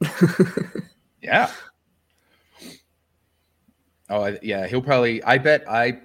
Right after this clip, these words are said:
Speaker 2: I, John feels like the kind of act who has his own walk-on music. 'Cause I get asked that a lot
Speaker 1: Yeah.
Speaker 2: at venues where they're like, "Oh, what music do you wanna come on to?" And I always either say, "I don't care," or I say, "Unbreak My Heart" by Toni Braxton.
Speaker 1: <laughs>
Speaker 2: 'Cause that just makes me laugh. Uh, <laughs> and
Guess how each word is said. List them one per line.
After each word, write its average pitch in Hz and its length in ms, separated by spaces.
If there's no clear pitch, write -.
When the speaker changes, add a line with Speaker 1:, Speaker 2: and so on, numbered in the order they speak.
Speaker 2:
I, 113 260
John 131 300
feels 147 240
like 131 100
the 123 80
kind 117 180
of 107 100
act 95 220
who 110 140
has 104 340
his 101 160
own 95 220
walk-on 90 400
music. - 380
'Cause 104 140
I 120 80
get 120 140
asked 107 240
that 117 140
a 117 40
lot 131 260
Speaker 1:
Yeah. 170 60
Speaker 2:
at 98 100
venues 156 480
where 98 120
they're 101 100
like, 92 160
"Oh, 104 60
what 104 160
music 101 240
do 104 60
you - 20
wanna 95 140
come 101 160
on 104 180
to?" 82 360
And 92 120
I 90 100
always 92 220
either 107 240
say, 110 180
"I 104 60
don't 101 260
care," 104 240
or 113 60
I - 20
say, 92 200
"Unbreak 92 380
My 90 120
Heart" 98 200
by 87 120
Toni 87 260
Braxton. 92 540
Speaker 1:
<laughs> - 480
Speaker 2:
'Cause 107 120
that 104 160
just 101 200
makes 95 180
me 95 100
laugh. 107 400
Uh, 90 420
<laughs> - 80
and 135 580